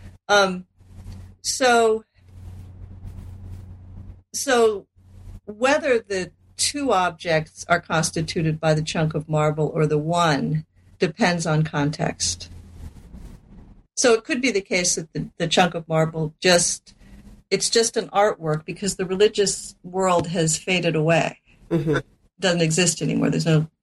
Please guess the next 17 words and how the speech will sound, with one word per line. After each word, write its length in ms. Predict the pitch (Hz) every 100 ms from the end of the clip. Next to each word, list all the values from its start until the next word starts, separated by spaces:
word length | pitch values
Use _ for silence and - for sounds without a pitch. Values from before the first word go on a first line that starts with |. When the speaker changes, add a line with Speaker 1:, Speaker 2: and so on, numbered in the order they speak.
| _
Speaker 1:
context 600 | 170 165 160 - - -
within 320 | 156 160 160
which 380 | 151 - - - _ - - - _
that 160 | 170 156
object 440 | 160 156 143 -
exists. 760 | 151 156 165 - - - - - - - - - - - - - -
So, 640 | - - 240 226 220 214 214 _ - - _ - - - - - - - - - - _
um, 640 | 208 196 185 180 170 156 - - - - - - _ -
so 140 | 226
my 200 | 233 262
understanding, 760 | 254 220 - 190 180 175 170 165
or, 220 | 156 156 - - - - - - - - - - - - - -
uh, 180 | 175 165
the 100 | 170
way 160 | 180 175
I 160 | 180 208
understand 640 | 185 - 180 175 170